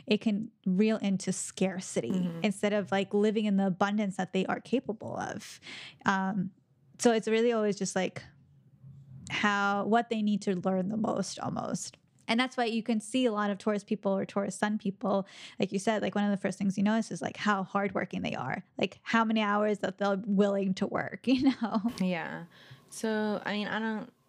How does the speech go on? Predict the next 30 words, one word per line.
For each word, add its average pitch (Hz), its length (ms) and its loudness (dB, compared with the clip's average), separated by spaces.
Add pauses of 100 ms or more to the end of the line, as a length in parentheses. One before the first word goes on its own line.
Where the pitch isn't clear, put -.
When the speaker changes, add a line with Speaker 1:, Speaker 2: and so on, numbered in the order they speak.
(280)
Speaker 2:
I 240 120 2
don't 349 80 -4
think 269 140 0
Deborah 214 200 2
has 185 220 -2
much 190 240 -2
to 185 80 -12
say 185 140 -4
on 160 180 -6
low 180 180 -4
vibes. 151 520 -4 (160)
She 185 160 -2
knows 190 220 2
all 170 180 0
these 165 120 -2
high - 140 -4
Speaker 1:
Well, 262 220 6
Speaker 2:
ones. 160 600 -2 (360)
Speaker 1:
<laughs> - 300 -14
I 247 120 4 (120)
did 269 200 2
wanna 370 240 -6
touch 220 340 -2 (120)
on 202 400 0
the, 202 520 2 (880)
the 247 200 6
low 233 480 2
vibe 208 540 0
assumption 196 600 -2
of, 190 140 0